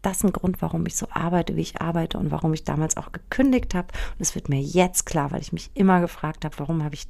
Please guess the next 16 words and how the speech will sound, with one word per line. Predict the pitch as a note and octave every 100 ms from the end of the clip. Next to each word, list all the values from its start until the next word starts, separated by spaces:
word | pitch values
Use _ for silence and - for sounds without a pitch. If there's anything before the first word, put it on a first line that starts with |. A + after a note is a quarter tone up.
| -
dieses | F3 D#3 -
sichere | D#3 D#3 D3
Feld | - - D3 -
eigentlich | D#3+ D#3 -
verlassen? | - C#2+ - D#3 D3 - - - -
Ich | D#3 F3
möchte | F3 F#3+ - F#3 F3+ - - -
jederzeit | - D3+ A#3 A3 G#3 F3 E3 D#3+
in | D3
der | C#3+
Lage | C#3+ D3 D#3+
sein, | D3+ D3 D#3+
in | D3 C#3
jedem | D#3+ F#3 E3+
Moment | D#3 D3+ D3 D#3 - - - - - - - - -
frei | - - - C3+ D3